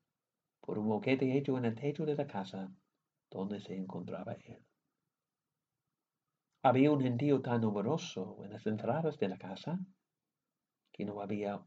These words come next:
otra alternativa. Y con mucho esfuerzo y mucha creatividad, los portadores del paralítico hicieron llegar su petición por este medio.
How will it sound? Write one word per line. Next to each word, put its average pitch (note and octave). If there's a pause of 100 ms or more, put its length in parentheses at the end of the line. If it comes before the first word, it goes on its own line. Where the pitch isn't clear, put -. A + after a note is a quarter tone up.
(220)
otra D#3
alternativa. G#2 (1300)
Y D#3
con C#3
mucho F#3
esfuerzo D#3+ (640)
y G2
mucha A#2+
creatividad, F#2+ (1120)
los G2
portadores G#2
del F#2+
paralítico A#2
hicieron C#3
llegar G#2+
su G2
petición G#2+
por F#2+
este F#2
medio. -